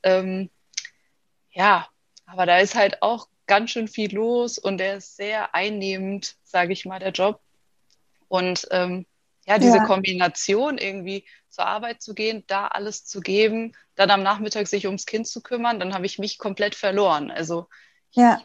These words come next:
Speaker 1: hab
Speaker 2: ja.
Speaker 1: eigentlich nichts für mich gemacht und hab auch immer gemerkt, dass ich gestresst bin, aber konnte das gar nicht so ganz formulieren und hab eher gedacht, "Ach, mein Kind ist schwierig." Und also sie ist auch, ähm, tatsächlich ein forderndes Kind,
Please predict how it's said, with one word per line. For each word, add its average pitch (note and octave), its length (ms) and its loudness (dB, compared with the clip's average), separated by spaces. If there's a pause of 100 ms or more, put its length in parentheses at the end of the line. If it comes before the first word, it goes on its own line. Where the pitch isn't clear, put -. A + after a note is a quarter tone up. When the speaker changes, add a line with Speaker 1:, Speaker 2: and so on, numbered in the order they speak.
Speaker 1:
hab - 0 -
Speaker 2:
ja. A#3 180 6
Speaker 1:
eigentlich G#3+ 680 0 (140)
nichts - 340 -8
für F3 140 -6
mich E3+ 220 -6
gemacht F#3 420 -4
und F3 160 -8
hab F3+ 140 -4
auch F3 160 -2
immer F#3+ 240 -2
gemerkt, F3 380 0
dass F#3 120 -8
ich - 100 -14
gestresst - 580 -10
bin, G#3 260 -6 (720)
aber F3+ 360 2
konnte G3 320 -6
das F#3 180 -10
gar F#3+ 200 4
nicht G#3 180 -6
so F#3 260 -10
ganz F#3+ 320 0
formulieren F3+ 680 0
und F3+ 140 -8
hab - 160 -8
eher F#3 180 2
gedacht, F3+ 380 -2
"Ach, - 140 -10
mein F3 140 -4
Kind B3 240 0
ist - 180 -4
schwierig." G3+ 680 -2
Und F3 240 -10 (520)
also E3+ 200 -4 (160)
sie - 160 -16
ist G3 180 -8
auch, G3+ 400 2
ähm, F#3 300 -2 (300)
tatsächlich G3+ 440 0
ein F#3 120 -8
forderndes A#3 580 -2
Kind, B3+ 400 -10